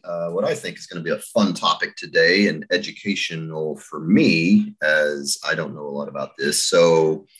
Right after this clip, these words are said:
when, you know, somebody maybe gets sick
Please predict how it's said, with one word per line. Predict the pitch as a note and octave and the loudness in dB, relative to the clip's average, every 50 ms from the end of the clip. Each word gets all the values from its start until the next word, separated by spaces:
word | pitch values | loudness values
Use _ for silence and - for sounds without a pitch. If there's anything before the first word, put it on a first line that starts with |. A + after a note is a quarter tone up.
| - - _ _ - | -20 -20 _ _ -6
when, | E2 D#2+ E2 E2 E2 E2 E2 D#2+ D#2+ D#2+ D#2+ D#2+ D#2 D#2+ E2+ - - _ _ _ _ _ _ _ _ _ _ _ _ _ _ - | -2 0 0 2 2 2 2 0 0 -2 -4 -4 -6 -6 -6 -8 -10 _ _ _ _ _ _ _ _ _ _ _ _ _ _ -6
you | E2 D#2 | -4 -2
know, | D#2 D2+ | 0 0
somebody | D2+ - - - A#2 A2 G#2 G#2 F#2+ F2+ F2 F2 E2+ E2+ E2+ E2 E2 E2 E2 - _ _ _ _ _ _ _ - | 0 0 0 2 4 4 4 4 4 2 0 -2 -2 -4 -4 -6 -8 -10 -14 -16 _ _ _ _ _ _ _ -6
maybe | D#2+ - - G#2 - | -6 -4 -4 -4 -4
gets | - - - - - | -4 -4 -4 -2 -2
sick | - - - C#3 B2+ - - | 0 2 2 2 0 0 -4